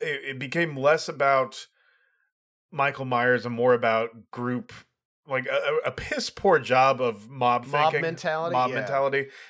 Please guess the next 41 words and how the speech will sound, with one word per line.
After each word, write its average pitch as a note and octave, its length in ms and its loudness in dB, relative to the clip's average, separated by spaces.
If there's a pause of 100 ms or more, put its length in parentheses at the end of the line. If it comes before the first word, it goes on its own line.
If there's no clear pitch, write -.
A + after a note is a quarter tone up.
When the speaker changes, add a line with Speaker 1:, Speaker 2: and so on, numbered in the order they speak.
(140)
Speaker 1:
And, C3 180 -2
like, A#2+ 220 -2
they C3+ 120 0
kept E3 220 -2
recording B2+ 600 -4
this, A2+ 300 -12
or A#2+ 160 -2
they A#2+ 100 -8
kept D3 220 -8
saying B2+ 260 -8
the A2+ 80 -8
same A#2+ 240 -6
shit A2+ 260 -4
over A2 320 -4
and G#2+ 100 -8
over G#2 200 -8
and G2 80 -10
over G2 200 -6
again, G2 280 -8
which G2 220 -10
was, G3+ 320 -4
um, F#2+ 420 -8 (680)
uh, G2+ 200 -4
what G2+ 160 -4
did G#2 160 -8
they G2 120 -6
say? F#2 460 -2 (760)
"He D3 160 -6
dies C3+ 360 2
tonight. C3 360 -4
Evil D#3 340 -4
dies C#3 340 2
tonight. C#3 440 -4
Evil D#3 300 -4
dies C3 300 0
tonight." B2+ 400 -4
And B2+ 160 -4
they B2 100 0
kept D3 420 -4
saying C#3 360 -6
it A2 100 -10